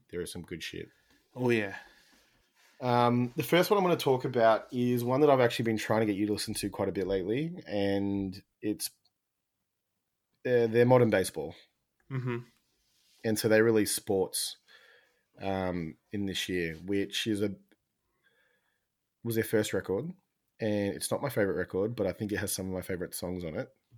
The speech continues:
Speaker 1: I went to Falls Festival. I went to a lot of Falls festivals,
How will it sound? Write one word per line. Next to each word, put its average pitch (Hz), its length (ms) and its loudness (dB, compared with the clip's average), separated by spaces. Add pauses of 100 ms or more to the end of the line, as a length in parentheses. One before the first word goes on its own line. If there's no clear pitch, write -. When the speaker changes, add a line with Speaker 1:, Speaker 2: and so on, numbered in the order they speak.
(960)
Speaker 1:
I 127 100 4
went 156 240 2
to 196 120 -2
Falls 117 380 2
Festival. 104 760 -2 (1400)
I 113 40 -4
went 127 140 0
to 143 40 2
a 127 40 2
lot 113 100 6
of - 80 -4
Falls 101 220 -2
festivals, 87 680 -8